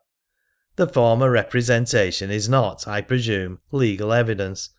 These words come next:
and of course will not appear on your lordship's notes. The latter confirms what I have said respecting the wish of the people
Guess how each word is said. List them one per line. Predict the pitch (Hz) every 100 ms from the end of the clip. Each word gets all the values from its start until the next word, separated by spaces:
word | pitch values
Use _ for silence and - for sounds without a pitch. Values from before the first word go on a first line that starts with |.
| _ _ -
and | 156
of | 143 -
course | 160 107 -
will | 107
not | 113 123 135
appear | 123 131 110 98
on | 98
your | 113
lordship's | 113 104 95 - 110 - 120
notes. | 110 101 - - - - _ _ _ _ _ _ _ -
The | 104
latter | 101 135 135 110
confirms | 107 101 - 143 139 117
what | 110 -
I | 113
have | 104
said | - 139 120 - _ _ -
respecting | 143 - 170 - - 95
the | 95
wish | 113 131 131
of | 123
the | 127
people | 135 139 131 107 92